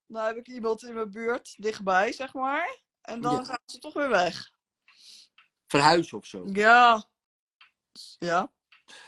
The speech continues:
Speaker 2: Ja. Maar ja, de wereld is toch plat. In de zin van,
Speaker 1: Ja.
Speaker 2: met, zoals met dit zo.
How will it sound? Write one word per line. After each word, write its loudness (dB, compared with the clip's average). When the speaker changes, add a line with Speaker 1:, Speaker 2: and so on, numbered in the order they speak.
Speaker 2:
Ja. -4
Maar -6
ja, -2
de -4
wereld 8
is 0
toch -6
plat. 2
In 6
de 4
zin -2
van, 0
Speaker 1:
Ja. 4
Speaker 2:
met, -8
zoals -2
met -2
dit -6
zo. -2